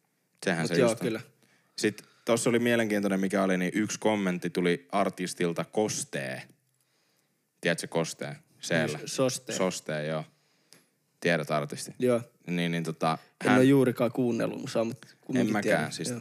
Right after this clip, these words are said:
Speaker 1: mutta tiedän nimen vaan. Niin hän laittoi postauksen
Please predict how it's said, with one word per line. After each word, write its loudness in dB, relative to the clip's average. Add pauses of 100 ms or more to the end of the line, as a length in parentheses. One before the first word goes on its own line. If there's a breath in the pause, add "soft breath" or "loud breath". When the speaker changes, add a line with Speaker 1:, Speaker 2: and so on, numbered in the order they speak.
Speaker 1:
mutta -8 (200)
tiedän -4
nimen -4
vaan. -10 (680 soft breath)
Niin -2
hän -2
laittoi 0 (720)
postauksen -2